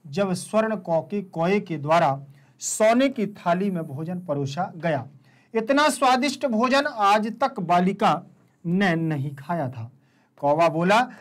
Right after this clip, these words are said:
"हे बालिका, मैं चाहता हूं कि तुम सदा, सदा यहां ही ठहरो, परंतु तुम्हारी माता तो अकेली है, तुम शीघ्र ही घर जाओ।" इस प्रकार की बातचीत कौवे की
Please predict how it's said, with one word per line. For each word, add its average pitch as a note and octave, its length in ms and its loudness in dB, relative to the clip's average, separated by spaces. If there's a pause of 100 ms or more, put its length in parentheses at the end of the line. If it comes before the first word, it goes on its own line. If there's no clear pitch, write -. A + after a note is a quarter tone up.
(140)
"हे G#3+ 180 4
बालिका, B3 720 2
मैं A#3 300 4
चाहता A#3+ 460 2
हूं C#4+ 280 4
कि C4+ 200 -6
तुम C4 360 0
सदा, A#3 640 2 (960)
सदा G3 540 2 (280)
यहां G3 560 0
ही G#3 220 2
ठहरो, D3 560 -2 (240)
परंतु G3 360 2
तुम्हारी E3+ 480 -4
माता C#3+ 340 -2
तो F#3+ 140 -10
अकेली D#3 440 -4
है, D#3+ 140 0 (360)
तुम E3 120 -6
शीघ्र E3 380 -4
ही D#3 240 -2
घर E3 380 -4 (600)
जाओ।" C3 380 -6 (720)
इस G3+ 100 0
प्रकार D#3+ 340 -2
की D#3+ 120 -6
बातचीत C#3+ 520 -2 (320)
कौवे D#3 340 2
की A3 240 -4